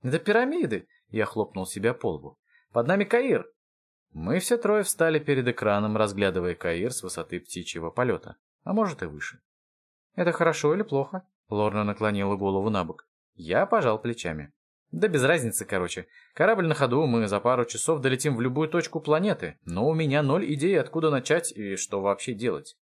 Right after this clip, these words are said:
Главное, чтобы достаточно далеко от моего дома. Не хочу, чтобы его весь разбомбили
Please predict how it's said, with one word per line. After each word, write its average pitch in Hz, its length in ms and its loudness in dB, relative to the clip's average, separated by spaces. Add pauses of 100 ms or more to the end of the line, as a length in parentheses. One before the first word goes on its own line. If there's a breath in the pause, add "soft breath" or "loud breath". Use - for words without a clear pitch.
(480)
Главное, 180 340 2
чтобы 151 260 -2
достаточно 139 540 -2
далеко 123 320 0
от 123 120 -2
моего 107 300 0
дома. 110 360 0 (440)
Не 170 100 -2
хочу, 226 200 2
чтобы 113 280 0
его 107 180 2
весь 101 220 -4
разбомбили 95 680 -2